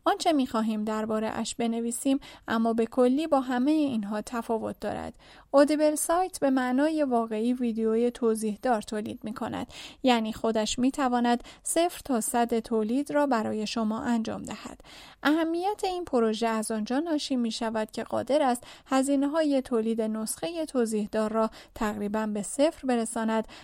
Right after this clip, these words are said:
و زمان را هم آنقدر کاهش دهد که دیگر فاکتور تعیین کننده‌ای به شمار نیاید. سری به وبگاه پرکینز می‌زنیم که خبر عرضه چنین فناوری کارآمدی را معرفی کرده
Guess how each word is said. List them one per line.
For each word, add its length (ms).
و 100
زمان 440
را 140
هم 240
آنقدر 640
کاهش 480
دهد 320
که 140
دیگر 340
فاکتور 520
تعیین 420
کننده‌ای 600
به 120
شمار 400
نیاید. 580
سری 320
به 140
وبگاه 560
پرکینز 640
می‌زنیم 460
که 120
خبر 360
عرضه 640
چنین 300
فناوری 720
کارآمدی 640
را 120
معرفی 580
کرده 460